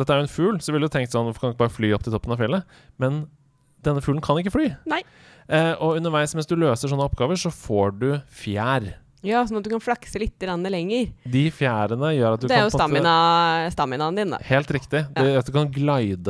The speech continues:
Speaker 1: og sånn
Speaker 2: Ja.
Speaker 1: på vinden rundt
Speaker 2: Ja,
Speaker 1: omkring.
Speaker 2: det er jo veldig sånn Breath of the Wild-aktig. Man får jo den, eh, f-, den følelsen.
Speaker 1: Ja, det føles faktisk
Speaker 2: Ja.
Speaker 1: akkurat som å holde i den der, em, hangglideren til Link
Speaker 2: Ja.
Speaker 1: når du flyr rundt.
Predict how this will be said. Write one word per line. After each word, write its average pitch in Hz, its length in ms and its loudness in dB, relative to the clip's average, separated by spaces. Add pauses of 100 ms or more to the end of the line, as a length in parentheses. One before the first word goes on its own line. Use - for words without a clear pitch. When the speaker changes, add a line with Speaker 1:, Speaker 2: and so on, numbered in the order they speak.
Speaker 1:
og 101 140 4
sånn 240 160 0 (100)
Speaker 2:
Ja. 254 160 2 (260)
Speaker 1:
på 139 120 6 (100)
vinden 120 480 -2
rundt - 20 -8
Speaker 2:
Ja, 117 220 2
Speaker 1:
omkring. 110 260 2
Speaker 2:
det - 80 -2
er 185 220 2
jo 190 80 0
veldig 165 400 -4
sånn 95 420 -12
Breath - 220 -10
of 160 60 -10
the 135 40 -10
Wild-aktig. - 1040 -10
Man 147 140 -10
får 143 240 -8
jo 180 80 -4
den, 131 260 -8
eh, 143 300 -12 (480)
f-, - 100 -20
den 185 200 -2
følelsen. 180 640 -2 (220)
Speaker 1:
Ja, 208 120 4
det 214 120 0
føles 175 220 2
faktisk 175 220 -2
Speaker 2:
Ja. 196 80 0
Speaker 1:
akkurat 127 240 0
som 127 140 -6
å 131 120 4
holde 113 240 0
i 104 40 2
den 101 140 0
der, 101 220 -6
em, 98 160 -6 (100)
hangglideren 104 460 0
til 120 120 0
Link 143 340 -6
Speaker 2:
Ja. 262 180 -6
Speaker 1:
når 120 200 0
du 117 260 0
flyr 113 240 0
rundt. 156 240 -6